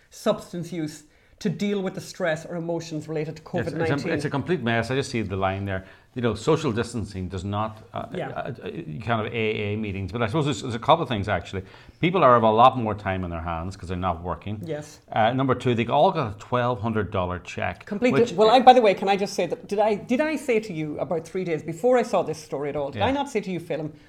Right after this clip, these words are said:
Speaker 1: "Oh my God, it just occurs to me that giving a twelve thousand, a twelve, excuse me, a twelve hundred dollar check to a person with an addiction problem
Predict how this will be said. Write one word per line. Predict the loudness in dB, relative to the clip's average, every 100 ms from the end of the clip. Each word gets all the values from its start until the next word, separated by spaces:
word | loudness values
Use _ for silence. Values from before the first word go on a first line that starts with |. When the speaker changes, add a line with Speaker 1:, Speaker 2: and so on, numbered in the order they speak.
| _
Speaker 1:
"Oh | -4 -2
my | -4
God, | -4 -6
it | -4
just | -6 -4
occurs | -4 -4 -6 -6
to | -8
me | -8 -8 -14 -18 -10
that | -4
giving | -2 0 0
a |
twelve | 0 -2 -2
thousand, | -2 -4 -4 -8 -12 -20 _ _
a | -10
twelve, | -2 0 0 -8 -18 -18 -16
excuse | -14 -8 -2
me, | -2
a |
twelve | 0 0 0
hundred | -2 -2 -2
dollar | -4 -6
check | -8 -8 -8 -8 -16 _ _ -20 _
to | -4 -2
a |
person | -2 0 -2 -2 -4 -4 -4
with | -4
an | -2
addiction | -2 -2 -2 -8
problem | -4 -4 -4 -8